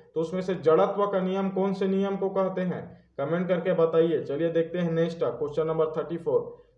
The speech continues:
किस ताप पर पानी का आयतन न्यूनतम एवं घनत्व अधिकतम होता है, तो इसका जो right answer है वो है option number A, चार डिग्री सेंटीग्रेड पे पानी का जो तापमान है, sorry, पानी का जो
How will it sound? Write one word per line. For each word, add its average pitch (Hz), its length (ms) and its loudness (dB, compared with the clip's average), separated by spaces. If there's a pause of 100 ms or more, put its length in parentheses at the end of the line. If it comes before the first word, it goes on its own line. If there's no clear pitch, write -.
(140)
किस 220 240 -4
ताप 190 360 4
पर 185 220 2
पानी 160 360 0
का 180 140 2
आयतन 147 540 0
न्यूनतम 165 460 0
एवं 160 320 6
घनत्व 160 480 -4
अधिकतम 139 640 -2
होता 131 300 -4
है, - 160 -14 (360)
तो 160 60 -2
इसका 196 260 2
जो 202 160 4
right 185 280 4
answer 196 360 2
है 190 180 4 (420)
वो 190 160 6
है 190 160 4 (120)
option 139 340 -2
number 160 280 4
A, 156 140 8
चार 165 420 4
डिग्री 170 320 -2
सेंटीग्रेड 147 720 -4
पे 165 240 6 (400)
पानी 185 300 2
का 190 140 2
जो 175 180 2
तापमान 165 680 2
है, 120 260 -4
sorry, 160 280 2
पानी 160 340 -2
का 185 120 0
जो 165 180 -2